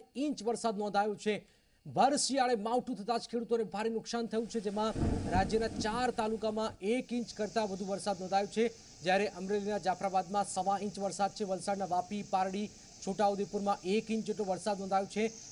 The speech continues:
સવારે છ વાગ્યાથી બપોરના બે વાગ્યા સુધીમાં એકસો છત્રીસ તાલુકા છે કે જ્યાં માવઠાનો માર જોવા મળી રહ્યો છે. અતિવૃષ્ટિ બાદ હવે ભર શિયાળે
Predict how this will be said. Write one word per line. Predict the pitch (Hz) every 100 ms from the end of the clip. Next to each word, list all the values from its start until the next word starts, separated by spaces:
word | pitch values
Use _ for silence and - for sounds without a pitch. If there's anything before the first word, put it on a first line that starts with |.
| -
સવારે | 185 190 202
છ | - -
વાગ્યાથી | 233 240 220 226 214
બપોરના | 202 - 214 214
બે | 160 214
વાગ્યા | 233 214 208
સુધીમાં | - 214 214
એકસો | 196 -
છત્રીસ | 220 - 202 247 269 -
તાલુકા | 220 220 214
છે | 202 208 220
કે | - - -
જ્યાં | 156 208 214
માવઠાનો | 190 196 196 214
માર | 175 180 208
જોવા | 175 196
મળી | 190
રહ્યો | 190 190
છે. | - 208 226 - - -
અતિવૃષ્ટિ | 190 240 214 220 -
બાદ | 202 208 220
હવે | 202 220
ભર | 160 208
શિયાળે | 233 - 233 233 185